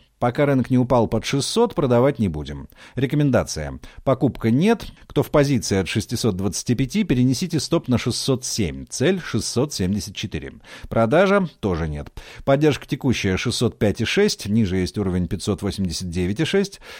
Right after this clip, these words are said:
сопротивление — шестьсот двадцать два. Кукуруза. Сценарий роста. Посмотрим на мартовский фьючерс с экспирацией двенадцатого марта. Жаль, но в безоткатный рост мы не верили.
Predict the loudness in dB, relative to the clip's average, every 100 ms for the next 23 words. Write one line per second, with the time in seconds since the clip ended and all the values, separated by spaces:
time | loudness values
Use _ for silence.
0 | -4 -2 0 0 2 4 4 2 2 -2
1 | 0 0 0 0 -2 -2 -6 -6 -10 -10
2 | _ -20 -20 -12 -4 2 4 4 2 -4
3 | -8 -4 2 4 4 4 2 2 0 0
4 | 0 0 0 2 4 4 4 0 -4 -4
5 | -2 -2 0 -2 -2 -6 -2 0 2 2
6 | -2 0 0 0 0 -4 -2 0 0 -4
7 | -8 -14 -14 -20 -20 -20 -20 -20 -12 0
8 | 4 6 6 4 4 2 4 4 4 4
9 | 4 2 2 4 4 2 2 0